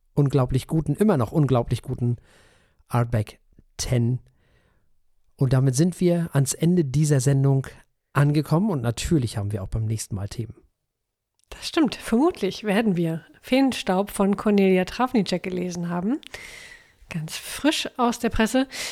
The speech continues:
Speaker 2: Ähm, wir werden uns mit Agnes Obel beschäftigen. Myopia heißt das neue Album.
Speaker 1: Mhm.
Speaker 2: Und bei Gesehen werden wir Mark Maron da haben mit den End Times.
Speaker 1: So ist es.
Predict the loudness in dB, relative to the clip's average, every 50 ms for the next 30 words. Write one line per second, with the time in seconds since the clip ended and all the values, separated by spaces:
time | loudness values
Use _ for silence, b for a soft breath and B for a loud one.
0 | B B _ 2 4 4 6 6 4 4 4 2 2 0 -2 -6 _ -2 2 2
1 | 4 4 4 4 2 2 2 4 4 2 2 2 2 0 0 0 -2 -2 -2 0
2 | 0 0 -2 -2 -2 0 2 4 2 2 2 0 -2 0 0 -2 -2 -2 -2 -2
3 | 0 0 0 0 -2 -4 -2 0 2 4 4 4 2 2 2 2 2 2 2 0
4 | -2 -4 -4 -2 0 0 0 0 0 0 2 2 2 0 0 -4 -8 -10 -10 -12
5 | B B B B B B B B _ _ 0 2 2 2 2 0 -2 0 0 0
6 | 2 0 0 2 2 4 4 4 2 0 -2 -6 _ -10 -4 -2 0 0 0 0
7 | 2 2 2 2 2 2 0 -2 0 2 2 4 2 2 0 -2 0 2 4 4
8 | 4 4 4 4 4 2 2 2 0 -2 -2 -4 -4 -4 -2 0 0 -2 -2 -4
9 | -10 -18 -18 _ -4 -2 -2 0 2 0 0 0 -2 -4 -2 0 0 0 0 -2
10 | -2 -2 0 0 -2 -4 -6 -10 -14 -20 -20 -20 -20 -20 _ _ _ _ _ _
11 | _ _ -4 -4 -2 0 2 0 0 0 -2 -4 -4 -4 -6 -8 -6 -6 -4 -4
12 | -4 -4 -6 -10